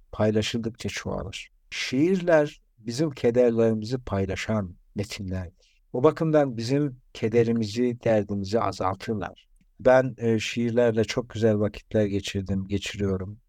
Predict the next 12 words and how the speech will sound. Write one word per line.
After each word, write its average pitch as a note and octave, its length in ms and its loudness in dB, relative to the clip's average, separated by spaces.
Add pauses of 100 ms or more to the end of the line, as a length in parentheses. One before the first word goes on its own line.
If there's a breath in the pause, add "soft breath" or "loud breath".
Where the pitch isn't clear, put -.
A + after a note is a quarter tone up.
Onlardan B2 640 2 (260)
çok D#3 240 2
şey A#2+ 260 -2
öğrendim, G2+ 520 -2
çok D3+ 240 0
şey A#2+ 260 0
duydum. G2+ 460 -4 (200)
Hüznümü C3+ 420 0
tazeledim, A2 840 0 (420)
insanların B2+ 680 2
derdini A#2 540 2
gördüm G2+ 540 0